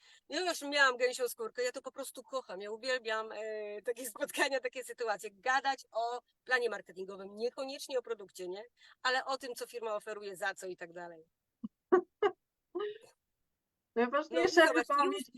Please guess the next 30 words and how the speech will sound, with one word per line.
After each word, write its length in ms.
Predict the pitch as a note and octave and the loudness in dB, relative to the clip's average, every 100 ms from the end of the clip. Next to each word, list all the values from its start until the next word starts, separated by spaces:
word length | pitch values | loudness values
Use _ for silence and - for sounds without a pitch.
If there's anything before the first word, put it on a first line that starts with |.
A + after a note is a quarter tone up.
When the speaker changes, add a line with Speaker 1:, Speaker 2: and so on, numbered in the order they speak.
| - | 4
Speaker 2:
fakt. 180 | - D#4 | 6 6
Speaker 1:
już 160 | F#4 - | 0 -4
umysł, 500 | D4 D#4+ D4+ D4 - C4 | -6 -4 -4 -4 -6 -6
już 280 | C#4 D4+ | -8 -8
umysł 320 | C4 D4 C#4+ B3 | -10 -6 -6 -4
jakby 300 | C4+ A#3+ C4 | -6 -6 -2
dostał, 540 | C4+ C#4 - B3 A#3 | -2 -2 -2 0 0
y, 580 | A#3 A3+ A3 A3 A3 G#3+ | 0 0 0 0 -2 -6
sygnały, 640 | - A#3+ B3+ B3+ A#3 G#3 | -10 -4 2 4 4 0
że, 280 | G3 G#3+ G#3+ | 0 -2 -2
że 80 | A3+ | -2
jestem 320 | A3+ - A#3 | -2 -2 -2
tak 120 | A#3 | -2
nastawiona 520 | A3 G#3 A3 G#3 B3 | -2 -2 -4 -4 -2
i 40 | F4+ | 0
jestem 300 | A#4 G#4+ A#4 G#4+ _ | -2 -2 -6 -10 _
w 20 | - | -8
tym 120 | D#4 | -4
momencie, 480 | E4 B3+ G#3+ - A#3 | -2 -2 -2 -2 -2
to 100 | C4 | -2
mam 200 | A#3+ A#3 | -2 -2
taką 260 | C#4 B3+ | -2 -2
energię, 540 | A#3 A3+ F#3+ F#3 A3+ C4+ | -2 -2 -4 -4 -4 -4
że 180 | A#3+ C4 _ _ _ _ | -8 -10 _ _ _ _
przez 120 | - | -6
cały 160 | C4+ A3+ | -4 -2
dzień 120 | G#3+ | -4
nie 100 | F#3 | -4
miałam 200 | F3+ F3 | -8 -10
takiej. 260 | E3 D#3 | -12 -12